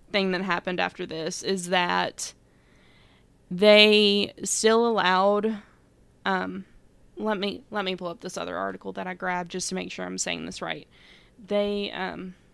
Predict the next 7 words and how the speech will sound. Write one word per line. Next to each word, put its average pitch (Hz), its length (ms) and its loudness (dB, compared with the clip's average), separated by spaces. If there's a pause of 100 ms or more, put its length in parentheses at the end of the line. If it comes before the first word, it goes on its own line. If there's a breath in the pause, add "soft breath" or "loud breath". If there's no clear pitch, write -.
(140)
this 220 200 -2
is 233 100 -6
from 185 240 -4
rightslaw 180 720 -4 (100)
dot 185 200 -4
com. 185 520 -6 (1900)
Um, 190 580 -10